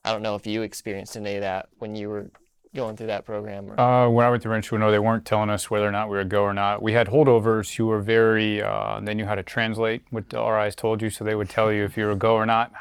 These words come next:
Speaker 2: Um, but there was, there was some clear-cut cases where you kinda, people knew if they weren't, and we did that very thing where, "Hey, we gotta really help this guy." Like, team leaders stepped up to really help them get the go. Um,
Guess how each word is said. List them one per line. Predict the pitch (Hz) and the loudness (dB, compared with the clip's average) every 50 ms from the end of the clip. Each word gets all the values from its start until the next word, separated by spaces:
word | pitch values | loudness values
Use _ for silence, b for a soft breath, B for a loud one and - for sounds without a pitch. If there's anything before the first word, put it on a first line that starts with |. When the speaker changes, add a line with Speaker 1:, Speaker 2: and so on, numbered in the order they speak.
| - | -10
Speaker 2:
Um, | - 123 117 113 110 110 107 107 98 98 - | -6 -2 0 2 2 2 0 -2 -6 0 4
but | 131 127 127 120 | 4 4 4 6
there | 131 127 123 | 4 4 4
was, | 117 113 117 123 127 123 120 120 117 110 104 104 - - | 4 4 4 4 6 6 6 4 2 0 -4 -6 -8 -10
there | 160 143 143 143 | -6 0 2 4
was | 143 147 139 - | 6 6 4 2
some | - 131 120 | 0 -2 -2
clear-cut | - - 127 113 - 113 107 - | 2 2 2 4 4 0 0 0
cases | - 107 101 - 110 | -2 -4 -4 -4 -4
where | 104 113 110 | -2 -2 -2
you | 104 | -2
kinda, | - - 117 110 110 104 104 101 95 92 _ _ _ _ | -2 -2 -4 -2 -2 -4 -6 -8 -10 -12 _ _ _ _
people | - 139 127 123 113 | -4 -2 0 2 2
knew | 107 104 107 104 104 104 104 | 2 2 0 0 0 -2 -2
if | 98 92 | -4 -4
they | - 104 98 | -6 -6 -6
weren't, | 95 92 95 95 95 95 95 - - - | -6 -6 -6 -6 -6 -8 -8 -10 -12 -4
and | - 110 107 104 104 107 110 | -2 -2 0 0 -2 -4 -2
we | 117 107 | -4 -2
did | 95 110 107 101 95 | 0 0 0 0 2
that | 104 101 101 104 | 2 2 2 0
very | 110 107 113 110 113 107 104 98 | -2 -4 -4 -4 -2 -4 -4 -4
thing | - - 104 101 101 | -6 -6 -8 -6 -6
where, | 98 98 98 98 98 - b b b b b b | -6 -6 -6 -6 -6 -10 b b b b b b
"Hey, | b - 113 110 | b -2 0 0
we | 104 101 | 2 2
gotta | 107 104 | 2 2
really | 104 104 104 101 | 2 2 2 2
help | 98 101 98 - | 2 0 0 0
this | 104 95 | -4 -8
guy." | - - 98 98 98 98 | -2 0 2 2 2 2
Like, | 98 98 95 92 - - | 0 -2 -6 -6 -8 -8
team | - - 117 110 | -4 -2 0 2
leaders | 110 110 104 104 98 | 2 2 2 0 -2
stepped | - - 107 98 - - | 0 0 -2 0 2 2
up | 101 98 95 - | 2 2 0 -2
to | 101 | -6
really | 104 101 101 101 | -2 0 0 0
help | 92 95 95 95 | 0 0 -4 -4
them | - 104 98 95 90 b b b b b b b | -4 -8 -8 -8 -10 b b b b b b b
get | - 104 98 | -4 -4 -2
the | - 101 | -2 0
go. | 92 107 101 101 101 101 98 95 90 92 110 - - | 2 4 4 6 4 4 2 0 -2 -8 -12 -6 -2
Um, | 107 107 107 104 104 104 101 104 101 98 110 | 2 2 4 4 2 2 0 -2 -6 -8 -10